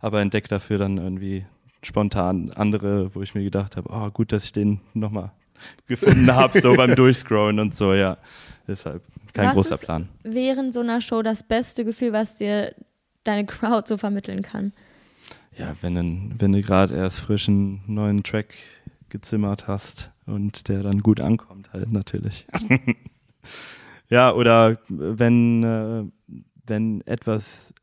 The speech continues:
Speaker 1: oder wenn Lieder, wenn ich Lieder spiele zum Beispiel, die, äh, jetzt gar nicht so voll auf die Fresse sind oder sowas, aber die Leute dann auch mal bereit sind, irgendwie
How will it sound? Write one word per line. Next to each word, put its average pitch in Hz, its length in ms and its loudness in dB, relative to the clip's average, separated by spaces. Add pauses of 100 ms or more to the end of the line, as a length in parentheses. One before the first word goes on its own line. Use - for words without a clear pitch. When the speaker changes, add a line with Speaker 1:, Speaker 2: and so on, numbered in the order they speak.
(260)
Speaker 1:
oder 117 280 4
wenn 120 120 6
Lieder, 131 540 6
wenn 113 100 2
ich 113 120 -2
Lieder 131 200 4
spiele 117 460 2
zum 113 180 -8
Beispiel, 113 360 -2
die, 110 260 2
äh, 101 240 0 (400)
jetzt 113 200 -4
gar 104 140 2
nicht 123 140 2
so 117 360 2
voll 120 260 0
auf 107 100 0
die 117 140 -4
Fresse 127 380 -4
sind 127 260 -2
oder 117 180 0
sowas, 113 320 0
aber 110 160 -2
die 110 220 0
Leute 113 640 2
dann 110 180 -2
auch 101 200 -2
mal 107 360 4
bereit 104 400 -2
sind, 110 280 -2
irgendwie 107 580 0